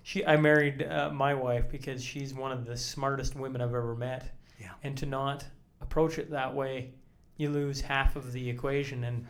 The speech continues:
Speaker 1: she has a different perspective and a very smart
Speaker 2: Yeah.
Speaker 1: perspective from mine.
Speaker 2: Yeah.
Speaker 1: When you get two smart minds working on a problem from different angles, you can usually figure it out. And why on earth would you ever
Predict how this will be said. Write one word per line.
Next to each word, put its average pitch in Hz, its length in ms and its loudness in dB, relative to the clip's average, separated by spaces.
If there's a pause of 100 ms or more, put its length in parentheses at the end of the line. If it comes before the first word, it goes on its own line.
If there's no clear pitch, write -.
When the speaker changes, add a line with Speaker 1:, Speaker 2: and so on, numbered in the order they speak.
Speaker 1:
she 147 360 -2
has 131 200 -2
a 131 60 -4
different 143 340 0
perspective 139 560 -4
and 123 100 -2
a 123 40 -4
very 139 220 0
smart 170 500 0 (340)
Speaker 2:
Yeah. - 80 -2
Speaker 1:
perspective 127 460 -6
from 127 160 -12
mine. 120 320 -4 (160)
Speaker 2:
Yeah. 95 180 -12
Speaker 1:
When 139 140 -4
you 139 40 -2
get 156 200 -4
two 208 180 -2
smart 156 480 -2
minds 147 420 -2
working 135 360 -4
on 120 100 -2
a - 20 -4
problem 165 520 -2 (440)
from 147 140 -8
different 127 300 -4
angles, 147 440 -6
you 147 120 -4
can 139 160 -8
usually 143 320 -4
figure 120 340 -4
it 120 80 -4
out. 165 240 -6
And 123 160 -6
why 120 640 2 (300)
on 135 200 2
earth 185 280 2
would 147 160 2
you 139 180 6
ever 151 440 6